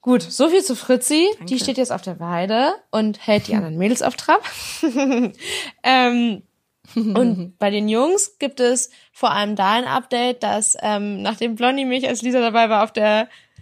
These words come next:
Speaker 1: auf dem Stoppelfeld fast verloren hat, <laughs> haben wir auch bei Instagram hochgeladen,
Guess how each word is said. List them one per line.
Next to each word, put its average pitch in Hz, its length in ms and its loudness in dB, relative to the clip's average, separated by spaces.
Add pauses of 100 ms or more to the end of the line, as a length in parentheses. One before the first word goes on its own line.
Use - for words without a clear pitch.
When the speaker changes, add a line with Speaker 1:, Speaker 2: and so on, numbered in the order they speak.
(140)
Speaker 1:
auf 254 140 -6
dem 240 100 -8
Stoppelfeld 247 500 -2
fast 277 240 0
verloren 302 460 4
hat, - 580 0
<laughs> - 480 -6
haben 240 200 0
wir 220 140 0
auch 277 60 -2
bei 240 160 -4
Instagram 254 380 -6
hochgeladen, 247 580 0